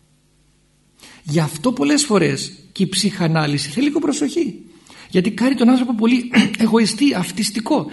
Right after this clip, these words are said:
να ασχολείται με τον εαυτό του διαρκώς, να αναλύει, να αναλύει και μεγέθυνο τον εαυτό του. Γι' αυτό θέλει διάκριση ακόμη και η, αυτή η ψυχανάλυση. Κατά ανάλογο τρόπο λοιπόν,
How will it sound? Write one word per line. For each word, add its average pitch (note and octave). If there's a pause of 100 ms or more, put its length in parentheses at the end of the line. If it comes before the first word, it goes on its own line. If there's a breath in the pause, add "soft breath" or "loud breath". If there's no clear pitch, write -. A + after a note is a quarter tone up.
(120 loud breath)
να G#3
ασχολείται B3
με A#3+
τον A3+
εαυτό A3
του G#3+
διαρκώς, G#3+
να A#3
αναλύει, G#3+
να A#3
αναλύει G#3+
και A3
μεγέθυνο A#3
τον A#3+
εαυτό A3+
του. - (560 soft breath)
Γι' -
αυτό D3
θέλει E3
διάκριση C3
ακόμη C3+
και C#3+
η, C3
αυτή -
η C3+
ψυχανάλυση. C3+ (1080 loud breath)
Κατά D3+
ανάλογο B3+
τρόπο G#3+
λοιπόν, D3+